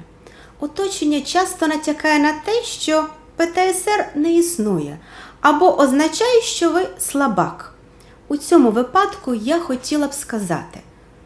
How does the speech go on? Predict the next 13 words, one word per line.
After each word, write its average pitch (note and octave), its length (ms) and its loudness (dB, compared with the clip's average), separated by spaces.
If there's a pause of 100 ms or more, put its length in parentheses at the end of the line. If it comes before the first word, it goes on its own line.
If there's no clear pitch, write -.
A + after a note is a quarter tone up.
(140)
якщо F4 420 0
у C#4+ 60 6
вас F3 340 4
зламана G#3 460 0
нога, A3 400 -2 (400)
ви G3+ 200 -2
йдете F#3+ 420 2
до F3 120 -2
лікаря E4+ 480 2 (100)
і G#3 80 0
вам G#3+ 440 0
накладають F#3+ 680 -2
гіпс. E3+ 420 -6